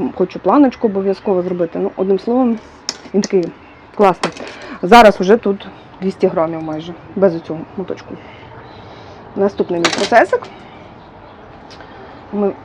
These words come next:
думаю, відео в нас буде недовгим. Наступний мій процесик, одним словом, один моток за-, закінчився, я вже взяла інший. Ось тільки залишилося блакитної бавовни одного мотка, у мене ще один є, але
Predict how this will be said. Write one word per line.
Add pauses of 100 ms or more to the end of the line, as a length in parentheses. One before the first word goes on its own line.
думаю,
відео
в
нас
буде
недовгим. (1700)
Наступний
мій
процесик,
одним
словом,
один
моток
за-,
закінчився,
я
вже
взяла
інший. (220)
Ось
тільки
залишилося
блакитної
бавовни (460)
одного
мотка,
у
мене
ще
один
є,
але